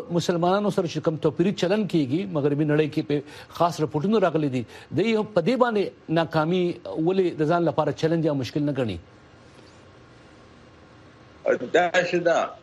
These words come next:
Speaker 2: چې، آ، دا او آی سی وي، کو بل تنظیم وي.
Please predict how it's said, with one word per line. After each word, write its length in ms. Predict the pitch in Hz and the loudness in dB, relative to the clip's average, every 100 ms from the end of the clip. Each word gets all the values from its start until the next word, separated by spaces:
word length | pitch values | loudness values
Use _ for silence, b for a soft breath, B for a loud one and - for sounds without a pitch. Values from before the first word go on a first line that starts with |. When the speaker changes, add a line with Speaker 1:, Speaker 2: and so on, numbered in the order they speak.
| - - - | -20 -14 -2
Speaker 2:
چې، 120 | 120 123 120 110 113 | 2 2 2 -2 0
آ، 680 | 120 123 120 123 123 117 131 | 2 2 2 2 0 0 0
دا 120 | 156 | 0
او 200 | - 160 | 2 2
آی 140 | 147 | 0
سی 240 | 135 190 196 | -2 -2 0
وي، 400 | 190 190 185 180 - - | 0 -2 -4 -6 -10 -4
کو 80 | 123 | -2
بل 240 | 143 165 | 2 2
تنظیم 540 | 160 135 123 117 107 | 2 0 0 0 0
وي. 280 | 92 78 73 | -2 -4 -6